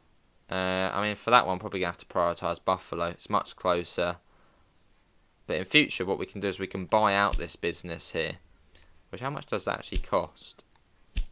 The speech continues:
Two hundred fifty-six K. In future, we can buy it out, and then we can then, um,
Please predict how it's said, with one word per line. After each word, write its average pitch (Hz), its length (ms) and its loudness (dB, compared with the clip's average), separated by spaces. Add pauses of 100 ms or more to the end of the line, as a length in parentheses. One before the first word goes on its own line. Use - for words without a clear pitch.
(340)
Two 143 100 0
hundred 110 200 -2
fifty-six - 440 -8
K. 90 260 2 (340)
In 107 200 2
future, 117 260 0
we 104 80 -4
can 101 160 -8
buy 101 260 6
it - 100 -2
out, 87 460 0
and 92 100 -4
then 92 120 -4
we 92 80 -2
can 95 240 -6
then, 90 300 0
um, 87 420 -4